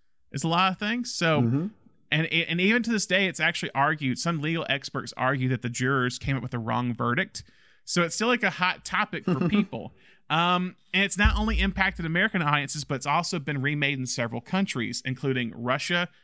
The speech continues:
Speaker 1: China, Germany, Spain, and India. These all have different film versions of Twelve Angry Men. And the, they're, the parodies of the film are also pretty endless, too.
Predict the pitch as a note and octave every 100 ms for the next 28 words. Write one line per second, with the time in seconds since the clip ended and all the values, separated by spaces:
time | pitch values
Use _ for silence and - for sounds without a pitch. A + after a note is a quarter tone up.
0 | _ - D#3 D3+ D3+ D3+ D3 C#3+ A#2+ C#3
1 | C#3+ D3+ D3+ C3+ - - C#3 C3+ C3+ A#2+
2 | A#2 B2 C3+ B2 D#2+ - _ _ - B2
3 | - C#3+ D#3+ E3 D#3 C3+ C#3 C#3+ - C3+
4 | C#3 B2+ B2 B2 A#2+ - B2 A#2 A#2+ A#2
5 | B2+ D3 G#2+ G#2+ - - - - C#3 C#3
6 | C3 C#3 C3 - C#3+ D3 C3+ C3+ F#3 F#3+
7 | E3+ C3+ C3 C#3 B2+ A#2+ B2+ - B2 -
8 | B2+ A#2+ B2+ A#2+ - - F#3 -